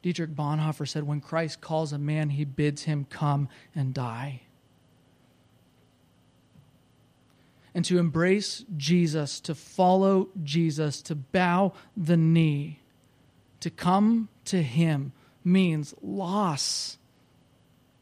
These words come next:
Very often it means putting our sac-, uh, putting our relationships, uh, on others on ice. Very often it means changing what we used to do so that we can follow him.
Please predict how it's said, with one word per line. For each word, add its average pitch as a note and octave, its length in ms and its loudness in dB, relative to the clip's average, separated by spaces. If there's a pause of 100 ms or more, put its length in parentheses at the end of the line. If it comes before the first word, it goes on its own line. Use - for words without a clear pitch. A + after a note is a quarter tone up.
(120)
Very G#3+ 200 8
often G#3+ 320 4
it A3 60 4
means G3+ 260 8
putting G#3+ 460 8 (180)
our F3+ 200 4
sac-, G3+ 420 6
uh, G#3+ 80 2
putting A3+ 400 6
our F3+ 160 2
relationships, F#3 880 4 (320)
uh, F#3 220 2
on F#3 200 4
others F#3 380 4
on F#3+ 360 2
ice. G3 680 -4 (880)
Very A3+ 280 12
often A#3 360 8
it A#3+ 80 4
means A3 240 6 (160)
changing B3+ 600 8
what A#3 160 6
we G#3 100 2
used A3 400 4
to B3 80 0
do A#3 240 4
so G#3 140 -2
that G#3 100 4
we G3+ 160 2
can A3 160 2
follow A3 340 4
him. G#3 420 2